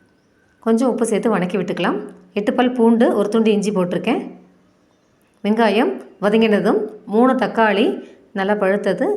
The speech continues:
கட் பண்ணி சேர்த்துருக்கேன். வெங்காயம், தக்காளி வதங்கினதும் அடுப்பை சிம் பண்ணிட்டு ரெண்டு ஸ்பூன் சாம்பார் தூள், ஒரு ஸ்பூன் மிளகாய் தூள் சேர்த்துருக்கேன். ரெண்டு நிமிஷம் வணக்கி விட்டுக்கலாம். நாலு ஸ்பூன் துருவின தேங்காய் சேர்த்துருக்கேன்.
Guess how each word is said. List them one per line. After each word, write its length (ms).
கட் 180
பண்ணி 200
சேர்த்துருக்கேன். 480
வெங்காயம், 480
தக்காளி 440
வதங்கினதும் 560
அடுப்பை 280
சிம் 180
பண்ணிட்டு 280
ரெண்டு 240
ஸ்பூன் 340
சாம்பார் 400
தூள், 240
ஒரு 160
ஸ்பூன் 360
மிளகாய் 340
தூள் 160
சேர்த்துருக்கேன். 480
ரெண்டு 220
நிமிஷம் 280
வணக்கி 240
விட்டுக்கலாம். 380
நாலு 300
ஸ்பூன் 320
துருவின 380
தேங்காய் 340
சேர்த்துருக்கேன். 440